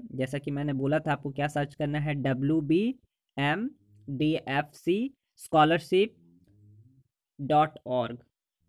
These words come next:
ये दो वेबसाइट है। तो यहाँ पे आपको जो मैं बोल रहा हूँ फिर से रिपीट कर रहा हूँ, इस पे आपको जाना है। एक और है तो ये बहुत ईजी होगा, डब्ल्यू बी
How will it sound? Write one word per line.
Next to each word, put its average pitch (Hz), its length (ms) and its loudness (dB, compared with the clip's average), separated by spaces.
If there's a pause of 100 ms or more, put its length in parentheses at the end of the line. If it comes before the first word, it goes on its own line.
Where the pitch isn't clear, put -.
(260)
ये 143 120 -4
दो 165 280 0
वेबसाइट 160 440 0
है। 202 140 -2
तो 170 140 -4
यहाँ 147 340 -2
पे 160 60 2
आपको 156 260 0
जो 151 140 0
मैं 147 460 0
बोल 151 220 2
रहा 156 100 4
हूँ 151 60 -2
फिर 160 160 2
से 156 140 -2
रिपीट 147 300 0
कर 147 140 -2
रहा 143 100 -4
हूँ, 139 80 -2
इस 135 180 -4
पे 165 220 0
आपको 135 320 -2
जाना 131 260 0
है। 160 200 -4
एक 139 160 -6
और 147 180 2
है 160 200 -2
तो - 500 -10
ये 147 180 2
बहुत 151 320 2 (100)
ईजी 151 280 2
होगा, 156 260 2
डब्ल्यू 143 460 2
बी 175 200 4